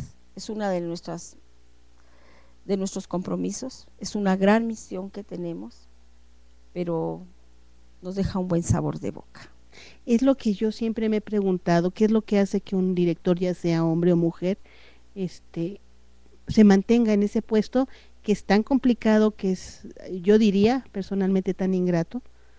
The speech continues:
Speaker 2: porque no, es poco el reconocimiento y mucho el, la exigencia, ¿no? ¿Qué, qué, qué tienen ustedes ahí?
Speaker 1: Pero cuando estamos en un momento dado en alguna oficina de, de gobierno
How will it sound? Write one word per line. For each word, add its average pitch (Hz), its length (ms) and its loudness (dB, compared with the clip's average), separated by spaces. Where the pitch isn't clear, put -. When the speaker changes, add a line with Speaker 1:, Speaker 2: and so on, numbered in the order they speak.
Speaker 2:
porque 190 300 0
no, 202 220 8
es 220 380 2
poco 240 260 4
el 247 60 6
reconocimiento 214 880 2
y 214 120 0
mucho 226 640 4
el, 170 340 2
la 196 100 0
exigencia, 180 580 0
¿no? 220 240 -4
¿Qué, 190 200 -16
qué, 196 140 -14
qué 214 140 -8
tienen 208 320 0
ustedes 196 420 -10
ahí? - 220 -12
Speaker 1:
Pero 190 160 2
cuando 196 380 -2
estamos 208 600 -2
en 190 140 2
un 190 120 2
momento 185 500 6
dado 170 380 6
en 254 180 2
alguna 190 840 -2
oficina 185 880 -4
de, 160 240 -4
de 175 140 2
gobierno 175 880 4